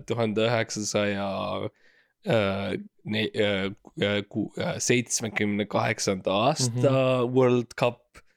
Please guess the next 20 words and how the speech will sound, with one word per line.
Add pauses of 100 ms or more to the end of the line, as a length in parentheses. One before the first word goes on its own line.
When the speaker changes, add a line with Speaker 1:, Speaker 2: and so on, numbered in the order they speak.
(160)
Speaker 2:
Ja,
ja,
ja. (140)
Speaker 1:
kus
siis
oli,
eks
ju, (260)
meil
kaks
lemmikut, (400)
äh,
Speaker 2:
Mhm.
Speaker 1:
riiki (240)
mängisid.
Speaker 2:
Ja (520)
Poola (680)
Speaker 1:
Ja
Speaker 2:
ja (1000)
Speaker 1:
Lääne-,